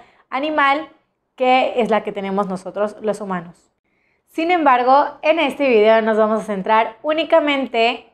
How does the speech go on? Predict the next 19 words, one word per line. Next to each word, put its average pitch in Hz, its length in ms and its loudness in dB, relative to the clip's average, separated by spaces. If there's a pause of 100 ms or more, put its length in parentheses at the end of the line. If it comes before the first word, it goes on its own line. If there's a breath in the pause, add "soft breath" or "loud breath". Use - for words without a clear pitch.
en 254 320 -2
el 220 120 2
organelo 208 600 2
mitocondria. 190 720 -8 (400)
Las 269 180 0
cinco 392 300 0
principales 240 520 0
características 214 720 0
del 214 140 4
A 202 80 4
D 220 120 2
N 214 120 -2
mitocondrial 196 600 -4
que 202 100 -8
tienes 208 260 -6
que 190 120 -12
saber 196 440 0
son: 180 460 -6
uno, 233 420 -6